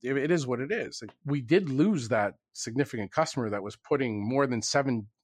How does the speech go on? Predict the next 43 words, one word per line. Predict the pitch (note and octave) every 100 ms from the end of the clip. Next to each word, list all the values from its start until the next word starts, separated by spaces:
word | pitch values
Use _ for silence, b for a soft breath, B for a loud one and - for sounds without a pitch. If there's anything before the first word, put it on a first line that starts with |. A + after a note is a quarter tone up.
| _ _
seven | - D#3+ D3 A#2
digits | C3+ C3 A2
a | A#2
year | G#2+ B2+ C3+ G#2+
in | G#2
revenue | C3+ B2 F#2+ F2+
into | A2 A2
our | G2
pockets, | F#2+ A#2+ G#2+ - -
right? | - A2 D3+
It | - _ - - -
was | C3+ B2
a | G#2 -
significant | - B2+ A2 B2 E3 E3+ D3+ B2+ A2 _ _ -
piece | - C#3+ B2+
of | G#2
business, | F#3 D#3+ - - - -
but | D3
we | D3+
filled | - F3 F#3 B2+
it | F2 -
in | C#3+
the | A#2+
meantime. | C3 F#3 - A3+ A3+ -
And | C#3+
guess | C#3+ -
what? | G3+ F3 - _
We | C3 D3+
were | F3+ D3
depressed | B2 - D#3+ F#3 -
about | F#3+ G3+
it. | A#3 -
And | D3
then | D3
we | C3+
saw | - F#3
the | F3+
opportunity. | D3+ D3 - F3 G3+
We're | E3
like, | D3+
"Hey, | - -
this | - A#3 D#4
is, | D4+ -